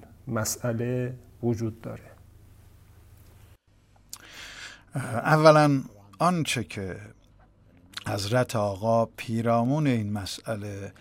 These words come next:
Speaker 2: گفتند مبتنی بر تجربه و اطلاعات و واقعیت‌های عینی موجود در منطقه است.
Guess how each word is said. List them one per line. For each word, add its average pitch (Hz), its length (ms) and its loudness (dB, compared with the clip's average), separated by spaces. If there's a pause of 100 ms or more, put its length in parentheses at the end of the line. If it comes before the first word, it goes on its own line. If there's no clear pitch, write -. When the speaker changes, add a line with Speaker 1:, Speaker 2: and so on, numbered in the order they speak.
(280)
Speaker 2:
گفتند 143 1000 0
مبتنی 127 520 0
بر 120 300 2
تجربه 110 840 -2
و 113 360 -2 (120)
اطلاعات 117 1000 0
و 117 100 -2
واقعیت‌های 113 1400 0 (360)
عینی 131 520 2
موجود 120 580 0
در 117 200 0
منطقه 107 600 -4
است. - 580 -8